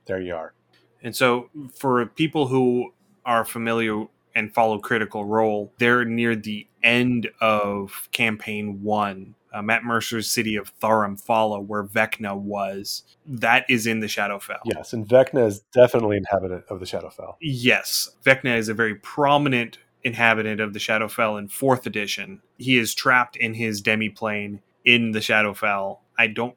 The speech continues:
Speaker 2: remember what the name of his demiplane is,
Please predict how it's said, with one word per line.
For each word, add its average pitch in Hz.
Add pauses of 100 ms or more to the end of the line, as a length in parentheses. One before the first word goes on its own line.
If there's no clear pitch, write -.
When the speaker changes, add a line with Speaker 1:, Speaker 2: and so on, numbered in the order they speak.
Speaker 2:
remember 110
what 107
the 104
name 107
of 104
his - (340)
demiplane 101
is, 95